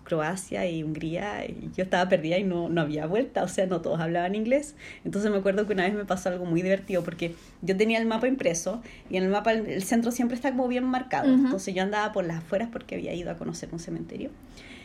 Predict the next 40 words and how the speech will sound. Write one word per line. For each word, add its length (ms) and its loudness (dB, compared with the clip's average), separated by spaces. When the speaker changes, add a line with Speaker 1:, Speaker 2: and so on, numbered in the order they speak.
Speaker 1:
Y 220 -2
le 180 2
dije 180 0
a 40 4
un 40 0
señor 260 2
viejito, 320 0
que 60 4
era 100 6
el 80 4
único 240 4
que 80 -6
encontré, 260 4
porque 200 0
aparte 240 -4
no 60 0
hay 120 10
nadie 200 8
en 80 6
la 100 8
calle, 400 8
Speaker 2:
<laughs> 600 2
Speaker 1:
como 240 8
le 120 6
mostraba 360 8
el, 240 4
el 140 4
ma-, 260 4
el 160 0
dedo 240 6
en 80 4
el 80 6
centro, 320 0
es 60 -6
como, 200 2
"¿Cómo 220 2
puedo 180 4
llegar 200 4
al 100 2
centro?". 400 -4